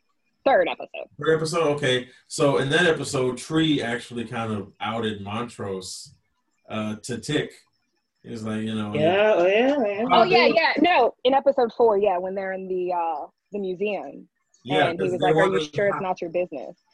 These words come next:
Speaker 2: Yeah,
Speaker 1: 'Cause,
Speaker 2: they
Speaker 1: like,
Speaker 2: wanted
Speaker 1: what really got me with that scene was, like, when he was like, "Are you sure it's not your business?" And Atticus didn't even flinch. He just kept on what he was doing. He was like, "I'm not a sissy." But as soon as he said that he was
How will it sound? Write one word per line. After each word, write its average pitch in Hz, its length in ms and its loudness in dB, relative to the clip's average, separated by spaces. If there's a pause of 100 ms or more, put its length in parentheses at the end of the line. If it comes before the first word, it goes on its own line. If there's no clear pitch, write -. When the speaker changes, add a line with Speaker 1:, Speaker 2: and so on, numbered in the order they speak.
Speaker 2:
Yeah, 233 140 -2
Speaker 1:
'Cause, - 80 2
Speaker 2:
they - 20 2
Speaker 1:
like, 311 140 4
Speaker 2:
wanted 269 60 -4
Speaker 1:
what 269 120 2
really 285 300 0
got 240 300 4
me 254 120 -4
with 240 120 -2
that 220 260 -2
scene 233 260 -6
was, 208 160 -8
like, 185 280 -4
when 190 100 -10
he 220 100 -8
was 214 120 -6
like, 196 140 -6
"Are 190 120 -4
you 190 140 -10
sure 220 260 -6
it's 240 140 -6
not 233 200 -6
your 233 120 -4
business?" 233 460 -2 (440)
And 208 160 -6
Atticus 269 420 2 (120)
didn't 247 240 -2
even 208 320 -6
flinch. 208 480 -4
He 254 120 -6
just 220 160 -6
kept 220 220 -4
on 196 80 -4
what 202 80 -2
he 202 60 0
was 190 100 -2
doing. 202 140 0
He 214 80 -2
was 202 60 -4
like, 190 120 0
"I'm 180 140 -6
not 175 160 -4
a 156 40 -6 (140)
sissy." - 360 -10 (920)
But 190 460 2
as 190 180 -2 (160)
soon 277 300 2
as 247 140 0
he 233 200 -4 (140)
said 196 420 2
that 170 120 0
he 208 180 -8
was 190 100 -4